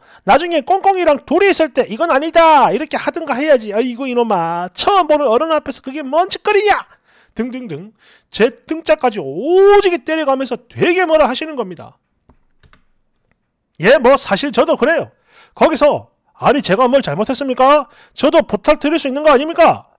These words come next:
이렇게 한 부분은 뭐, 좀 대들었다, 말실수를 했다고 저도 인정을 해요, 합니다. 근데 그 이전에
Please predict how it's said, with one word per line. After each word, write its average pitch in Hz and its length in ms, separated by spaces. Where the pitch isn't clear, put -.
이렇게 254 800
한 226 260
부분은 240 580
뭐, 143 300
좀 180 160
대들었다, 196 800
말실수를 247 840
했다고 254 400
저도 254 220
인정을 247 380
해요, 269 260
합니다. 294 420
근데 277 260
그 - 160
이전에 247 640